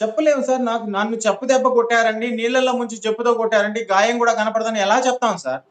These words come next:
ఇప్పుడు వాళ్ళ దేశం ఏంది? ఒక టెర్రరిస్ట్ ప్ర-, ప్ర-, ఒక కంట్రీ టెర్రరిస్టులకు ఇచ్చింది. ఒక టెర్రరిస్ట్ వాళ్ళు చనిపోతే వాళ్ళు స్టేట్ ఆనర్స్ ఇచ్చి, మిలిటరీ ఆనర్స్ తో వాడి శవాలను మోస్తున్నారు. అమ్, వాళ్ళ పాకిస్తాన్ అధికారులు వచ్చి వెనక నిలబడారంటే, why do, why are you giving a state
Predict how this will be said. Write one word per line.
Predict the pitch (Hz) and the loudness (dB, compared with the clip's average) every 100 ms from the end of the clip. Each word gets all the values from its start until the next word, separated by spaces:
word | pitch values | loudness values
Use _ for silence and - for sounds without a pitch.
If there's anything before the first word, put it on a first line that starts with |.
| _ _ _ | _ _ _
ఇప్పుడు | 151 | 0
వాళ్ళ | 220 185 190 196 | 2 4 4 2
దేశం | - 170 233 277 254 | -2 -4 -2 -2 -2
ఏంది? | 240 240 | -2 -2
ఒక | 226 196 | -2 -2
టెర్రరిస్ట్ | 214 226 320 311 - 226 | 0 2 0 -2 -6 -10
ప్ర-, | 190 156 | -4 -4
ప్ర-, | - 170 160 165 _ _ _ - | -2 0 0 -2 _ _ _ -14
ఒక | 151 _ | -14 _
కంట్రీ | 233 262 254 - - | 2 2 -2 -2 0
టెర్రరిస్టులకు | 180 254 269 269 226 | 0 0 -2 -6 -10
ఇచ్చింది. | - 233 170 | -10 -8 -6
ఒక | 151 | -8
టెర్రరిస్ట్ | 156 156 233 277 - | -2 0 0 -2 -2
వాళ్ళు | 240 190 175 | 0 0 -2
చనిపోతే | 156 220 262 247 180 | -4 0 2 2 -2
వాళ్ళు | 220 220 214 | 0 0 -2
స్టేట్ | - 233 269 | 2 2 4
ఆనర్స్ | 233 233 240 - | 2 0 -2 -4
ఇచ్చి, | 170 208 254 220 | -10 -10 -12 -12
మిలిటరీ | 185 240 285 294 | -6 -4 -4 -4
ఆనర్స్ | 254 240 247 220 233 | -2 0 -2 -2 0
తో | |
వాడి | 254 233 220 196 | 2 2 0 -2
శవాలను | 185 214 262 226 | 0 2 2 0
మోస్తున్నారు. | 202 220 240 226 190 208 214 _ _ _ | -4 -4 -4 -2 0 -2 -8 _ _ _
అమ్, | 143 147 143 | -8 -6 0
వాళ్ళ | 180 175 | 2 2
పాకిస్తాన్ | - 202 254 247 233 170 | 0 0 0 0 0 0
అధికారులు | 170 214 262 247 | -2 2 2 2
వచ్చి | 226 180 | -2 -6
వెనక | 220 | -4
నిలబడారంటే, | 233 214 214 180 170 214 | -2 -2 0 0 0 0
why | 226 | 2
do, | 262 285 | 2 0
why | 240 254 | 2 2
are | 294 | 2
you | |
giving | 269 269 269 | -2 -6 -4
a | 262 | -4
state | 247 240 269 | -4 0 -2